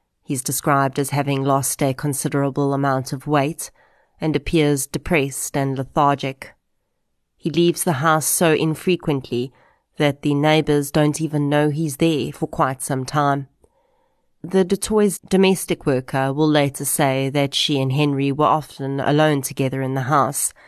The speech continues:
and that she hardly saw him. He would stay in his room, sometimes even when guests were at the house. She described the young man sitting on his own at the pool,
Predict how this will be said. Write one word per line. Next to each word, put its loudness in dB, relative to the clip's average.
and 2
that 0
she -2
hardly -2
saw 2
him. -2
He -2
would 2
stay 2
in 0
his -4
room, 2
sometimes 0
even -2
when -2
guests -2
were 2
at -4
the -2
house. -4
She -4
described 2
the -2
young 2
man 2
sitting -2
on 2
his -2
own 2
at -4
the -8
pool, 0